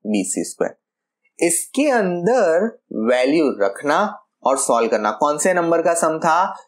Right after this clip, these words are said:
ये हमारे पास, जो अभी कहाँ गया, ये नहीं, ये वाला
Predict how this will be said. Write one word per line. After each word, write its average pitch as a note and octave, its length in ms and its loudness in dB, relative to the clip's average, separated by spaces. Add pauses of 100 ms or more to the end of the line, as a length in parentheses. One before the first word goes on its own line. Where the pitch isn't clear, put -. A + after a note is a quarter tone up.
(240)
ये C3 140 2
हमारे C3 440 2
पास, C#3 220 0
जो C3+ 300 0
अभी C3 300 0
कहाँ B2+ 380 0
गया, A#2+ 460 0 (960)
ये A2 260 2
नहीं, C#3+ 320 0 (160)
ये A#2 160 4
वाला F2+ 280 -4